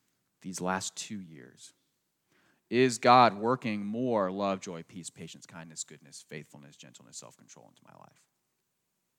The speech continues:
We're working out. We're examining ourselves. We're asking. And then we're going back with those other people that we're following Jesus together with, right?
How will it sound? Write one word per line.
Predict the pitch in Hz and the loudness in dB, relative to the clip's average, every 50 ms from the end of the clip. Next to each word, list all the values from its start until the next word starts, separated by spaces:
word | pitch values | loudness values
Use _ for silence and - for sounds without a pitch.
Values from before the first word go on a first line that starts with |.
| _ _ _ _ _ _ _ _ _ _ _ _ _ _ _ _ _ _ _ _ _ _ _ _ _ _ _ _ _ _ | _ _ _ _ _ _ _ _ _ _ _ _ _ _ _ _ _ _ _ _ _ _ _ _ _ _ _ _ _ _
We're | 82 82 | -14 -12
working | 82 87 101 107 110 - 113 104 101 | -8 -6 -4 -4 -4 -4 -6 -4 -2
out. | 98 92 85 76 - - - _ _ _ _ _ _ _ _ _ _ _ _ | -2 -2 -2 -2 -4 -8 -16 _ _ _ _ _ _ _ _ _ _ _ _
We're | - 80 82 | -16 -16 -16
examining | 82 87 85 92 98 104 101 95 92 87 82 | -16 -12 -8 -4 -4 -4 -4 -4 -8 -12 -12
ourselves. | 82 82 85 - - 82 71 65 67 - - - - | -14 -14 -12 -12 -12 -12 -12 -14 -14 -16 -18 -16 -12
We're | 90 87 - - | -12 -12 -10 -8
asking. | - 92 95 98 - - - - 60 - _ _ _ _ _ _ _ _ _ _ _ _ _ _ _ _ _ _ _ _ _ _ - 92 | -6 -6 -6 -6 -8 -12 -14 -16 -20 -20 _ _ _ _ _ _ _ _ _ _ _ _ _ _ _ _ _ _ _ _ _ _ -14 -10
And | 98 101 | -6 -4
then | 110 110 110 | -4 -4 -4
we're | 107 107 | -4 -6
going | 101 113 113 120 123 113 98 | -6 -4 -4 -4 -4 -2 2
back | 113 117 120 117 95 - - - | 4 6 6 6 6 2 -4 -12
with | 104 113 127 139 139 - | -4 0 0 0 0 0
those | - 131 123 107 - | -2 -2 -2 -2 2
other | 120 131 135 135 | 2 2 2 2
people | 123 - 156 151 147 117 104 | 0 -2 -6 -6 -6 -4 -8
that | 95 | -8
we're | 90 95 | -8 -8
following | - - 127 131 131 120 117 107 104 | -2 4 4 6 6 4 2 -2 -4
Jesus | 120 131 127 120 - | -4 -4 -4 -4 -8
together | - 123 110 120 123 123 123 110 | -10 -8 -2 0 0 0 0 -2
with, | 101 104 117 135 120 92 - - 104 | -4 -2 -2 0 0 -2 -4 -6 -2
right? | 107 110 117 113 | 2 2 2 2